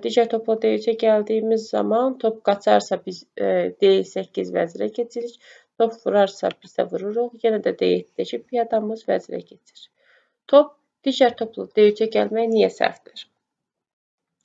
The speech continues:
Çünki top D yeddi gedişi var. Top D yeddi gedişinə biz top D yeddi vura bilmirik. Çünki top A üstəki top şaha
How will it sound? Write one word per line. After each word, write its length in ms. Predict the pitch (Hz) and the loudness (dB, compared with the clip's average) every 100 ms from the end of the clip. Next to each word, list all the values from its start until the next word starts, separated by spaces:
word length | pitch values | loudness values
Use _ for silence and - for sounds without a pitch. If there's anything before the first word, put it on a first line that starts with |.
| _ _ | _ _
Çünki 380 | - 254 254 262 269 285 _ _ _ - _ _ - | 0 2 2 0 -2 -4 _ _ _ -20 _ _ -2
top 240 | 233 - | -2 2
D 140 | 196 | 4
yeddi 240 | 185 - 208 | 4 0 -2
gedişi 440 | 226 226 - 254 | 0 0 0 2
var. 280 | 247 247 269 - _ - _ _ - | 4 2 0 -8 _ -20 _ _ -2
Top 180 | 247 240 | 0 4
D 120 | 226 | 4
yeddi 240 | 214 226 | 4 0
gedişinə 400 | 220 196 - 220 226 | -2 -2 0 0 2
biz 160 | 226 214 - _ _ _ _ _ _ _ _ _ | -2 -4 -10 _ _ _ _ _ _ _ _ _
top 240 | 220 214 - | -2 -2 0
D 60 | |
yeddi 320 | 185 185 180 180 | 0 0 -4 -6
vura 160 | - - - | 0 0 0
bilmirik. 560 | 226 240 240 247 254 254 | -2 2 4 4 2 -4
Çünki 420 | 233 226 - 233 - | -6 -4 -4 -6 -2
top 280 | 220 220 - | -4 -2 -2
A 160 | 214 196 | 0 0
üstəki 320 | - 202 233 | -2 -6 -6
top 420 | - 208 214 233 - _ _ _ - | -2 2 2 0 -8 _ _ _ -8
şaha 360 | - 196 196 | -2 0 2